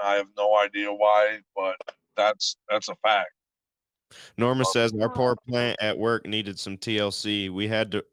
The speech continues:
Speaker 2: we had a resident who took care of them, and then we had our covid outbreak. They got neglected."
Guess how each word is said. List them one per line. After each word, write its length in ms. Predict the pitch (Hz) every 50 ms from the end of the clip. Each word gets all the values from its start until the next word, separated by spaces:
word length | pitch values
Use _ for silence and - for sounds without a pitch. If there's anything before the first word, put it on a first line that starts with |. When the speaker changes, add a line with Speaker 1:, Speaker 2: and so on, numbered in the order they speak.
| _ _
Speaker 2:
we 140 | - 98 113 110
had 200 | 120 113 113 107
a 60 | 101
resident 520 | 98 110 113 113 107 110 117 113 101 - -
who 120 | 107 98
took 260 | - - 120 104 - -
care 280 | - 120 113 113 110
of 80 | 101 98
them, 320 | 98 95 92 92 98 92 _ _ - - - - _ _ _ -
and 180 | 95 95 101
then 180 | 107 110 113 117
we 120 | 113 113
had 240 | 110 117 107 107 104
our 160 | 107 98 98
covid 420 | 95 - 117 107 110 101 95 95 87
outbreak. 500 | 90 90 - - 71 87 87 87 82 - 90 -
They 120 | 87 92
got 240 | 90 98 92 87 -
neglected." 680 | - 92 - - 90 95 95 95 - - - 62 78